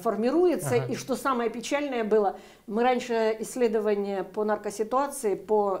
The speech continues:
Speaker 1: федеральной методике начинали с возраста, эм, четырнадцать лет. В этом году мы уже делали с возраста двенадцать лет. И исследование показало, что мы обязаны в следующем году с десяти начинать.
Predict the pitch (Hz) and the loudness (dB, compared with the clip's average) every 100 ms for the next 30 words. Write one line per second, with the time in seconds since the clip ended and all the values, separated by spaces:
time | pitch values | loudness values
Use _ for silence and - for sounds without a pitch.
0 | - 208 214 202 196 214 214 294 240 202 | -4 0 0 0 -2 -4 -2 -4 -2 0
1 | 202 - - 214 202 247 254 226 - 226 | -2 -6 -8 -8 -4 0 0 0 -2 -2
2 | 247 233 226 - 226 214 - - - 208 | 0 0 -2 0 0 0 -10 -14 -4 -2
3 | 202 208 - 233 - 269 247 202 - 180 | -2 -6 -8 -4 0 0 0 -2 -4 -6
4 | 190 180 143 - - - - - 180 214 | 0 0 -2 -10 -20 -20 -20 -10 -2 2
5 | 262 277 269 262 262 254 247 247 233 240 | 2 0 -2 -2 0 0 -2 -2 -2 0
6 | 240 240 233 262 240 247 247 226 220 262 | 0 -4 -2 -2 -2 -4 -4 -4 -2 0
7 | 262 262 254 - 190 202 196 180 - - | 2 0 -2 -4 -6 -2 2 2 0 -12
8 | - _ - - - 233 233 240 240 220 | -20 _ -20 -20 -6 -2 2 2 4 2
9 | 254 262 262 262 247 247 247 226 240 247 | 0 -2 -2 -2 -6 -2 0 2 0 0
10 | 240 247 233 220 226 220 226 220 226 220 | -4 -2 -2 0 0 2 2 0 -2 -2
11 | 240 220 233 220 220 220 214 208 226 214 | -4 -4 -4 -2 0 0 -4 -6 -8 -6
12 | 220 180 156 - 185 | -4 -4 -6 -8 -10